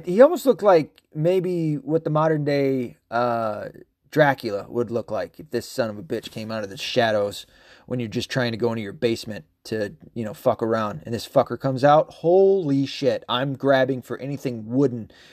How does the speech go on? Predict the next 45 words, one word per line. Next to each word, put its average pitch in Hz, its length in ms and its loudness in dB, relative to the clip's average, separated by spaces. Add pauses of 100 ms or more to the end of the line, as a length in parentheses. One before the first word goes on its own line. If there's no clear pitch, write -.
(100)
that 123 120 -4
I 123 40 0
can 104 160 -10
stick - 380 -8
through 120 180 -4
his 104 100 -10
heart. 117 300 2 (440)
He 160 260 4
is 113 220 -2 (280)
scary 180 640 4
frightening. 104 460 -10 (160)
Oddly 262 420 6
enough, 247 500 2 (300)
I'll 147 120 2
say 202 240 6
this, 175 440 2
I'll 135 120 2
give 190 240 2
him 226 260 2
this. - 420 -6 (1080)
He 151 120 0
looks 233 240 8
more 214 160 2
like 185 180 4
a 160 40 -4
woman 147 260 0
than 123 100 -6
he 117 60 -8
does 113 180 -2
a 117 40 -14
man. 92 260 -16 (200)
I'll, 127 360 -4
I'll 131 240 2
admit 123 260 0
it. - 80 -14
'Cause 180 160 0
even 294 380 4
with 240 180 0
the 208 80 -4
dude, 233 360 2
he 214 140 -8
looks 233 320 -2
like 220 240 0
a 196 60 -4
chick 247 400 0